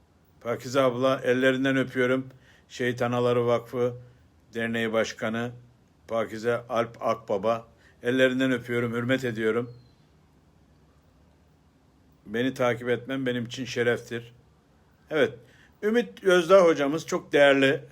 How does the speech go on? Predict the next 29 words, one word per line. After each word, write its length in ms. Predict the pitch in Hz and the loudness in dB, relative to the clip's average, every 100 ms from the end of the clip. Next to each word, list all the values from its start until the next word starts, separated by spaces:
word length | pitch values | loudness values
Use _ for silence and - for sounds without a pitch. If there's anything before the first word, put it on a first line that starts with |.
| - | -14
e, 360 | 127 120 120 110 - _ _ _ _ _ - | -4 0 0 -2 -8 _ _ _ _ _ -8
bu 80 | |
memleket 460 | 156 139 131 127 101 | -2 0 0 -2 -8
için 280 | - 135 135 | -10 -12 -8
iyi 160 | 127 131 | -4 -4
bir 120 | 107 | 0
devlet 360 | 101 95 95 92 | 0 0 -4 -6
adamıdır, 520 | 85 85 82 92 - | -8 -10 -8 -10 -10
iyi 220 | 117 113 | -6 -6
bir 120 | 101 92 | -6 -8
siyasetçidir. 960 | - 98 90 - 82 - - 73 110 - _ _ _ _ _ _ | -8 -6 -6 -6 -12 -14 -20 -12 -12 -14 _ _ _ _ _ _
Fakat 420 | - 151 143 139 - _ _ _ _ _ | -10 -2 -2 -2 -18 _ _ _ _ _
katakulle, 760 | - 165 170 156 139 113 107 110 - | -6 -2 -2 -4 -6 -2 -4 -4 -4
entrika, 640 | 151 147 143 - 110 98 - | -4 -4 -10 -4 -4 -4 0
hille, 520 | 143 139 120 98 90 - _ _ _ _ _ _ _ _ - | 2 2 2 0 -2 -14 _ _ _ _ _ _ _ _ -10
kin 500 | - 190 160 110 - 110 | -2 0 0 -2 -10 -8
bilmeyen 540 | 135 156 110 98 95 | -2 -2 -2 -4 -2
bir 80 | 113 | -2
adam 300 | 107 107 98 | 0 -2 -4
olduğu 240 | 80 76 | -10 -12
için, 340 | 76 - 131 135 - - _ _ _ _ | -16 -12 -14 -14 -20 -20 _ _ _ _
e, 160 | 117 110 | -12 -8
bizim 340 | 135 127 107 | -6 -6 -6
bile 340 | 92 127 131 - | -2 -2 -2 -12
sevdiğimiz 520 | - - 127 117 117 92 | -12 -2 -2 -2 -6 -6
halde 360 | 90 92 120 | -6 -6 -10
kızıyoruz, 720 | - 127 110 104 85 110 - | -10 -10 -8 -6 -6 -10 -8
destek 400 | 120 110 117 110 | -6 -6 -10 -8
vermiyoruz. 580 | 110 95 78 67 - - | -6 -6 -10 -18 -20 -20